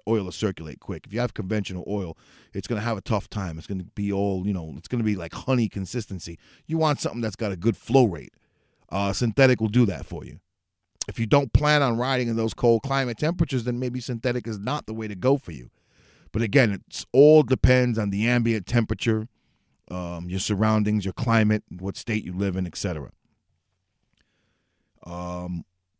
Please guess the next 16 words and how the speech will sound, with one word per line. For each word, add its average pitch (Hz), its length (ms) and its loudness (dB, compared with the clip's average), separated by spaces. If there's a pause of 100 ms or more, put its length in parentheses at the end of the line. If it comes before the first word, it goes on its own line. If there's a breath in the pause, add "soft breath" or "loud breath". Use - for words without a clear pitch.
(680)
even 156 340 6
low-weight 139 400 8
conventional 120 580 0
oils 123 280 2
stop 127 320 -2
flowing 135 280 2
at 113 60 4
around 117 260 0
thirty-four 131 400 0
degrees 117 320 0
Fahrenheit. 101 640 -4
So 90 80 -12
there 110 100 -4
you 110 120 -4
have 120 220 0
it. - 120 -14